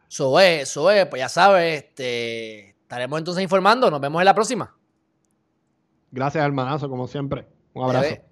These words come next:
Speaker 1: te veo, un abrazo. Bueno, mi gente, ya vieron cómo están las cosas aquí tirando balas al aire, pero, este, cada cual hace lo que tenga que hacer y los abogados están para,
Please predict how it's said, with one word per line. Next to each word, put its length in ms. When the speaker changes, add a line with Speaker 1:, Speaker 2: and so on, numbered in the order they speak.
Speaker 1:
te 160
veo, 240
un 100
abrazo. 380
Bueno, 200
mi 80
gente, 580
ya 140
vieron 500
cómo 200
están 180
las 100
cosas 400
aquí 260
tirando 320
balas 240
al 180
aire, 460
pero, 420
este, 1000
cada 280
cual 260
hace 220
lo 80
que 80
tenga 240
que 60
hacer 280
y 60
los 140
abogados 400
están 340
para, 400